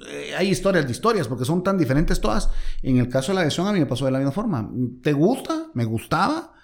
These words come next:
pero nunca miré yo la forma de cómo darle el, el, de cómo materializar eso. No había esos accesos como, como te, como lo estoy diciendo hace un ratito,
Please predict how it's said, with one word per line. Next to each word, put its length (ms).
pero 180
nunca 260
miré 180
yo 220
la 140
forma 280
de 80
cómo 240
darle 220
el, 300
el, 260
de 160
cómo 520
materializar 840
eso. 260
No 200
había 260
esos 160
accesos 380
como, 460
como 160
te, 100
como 240
lo 120
estoy 160
diciendo 200
hace 140
un 80
ratito, 380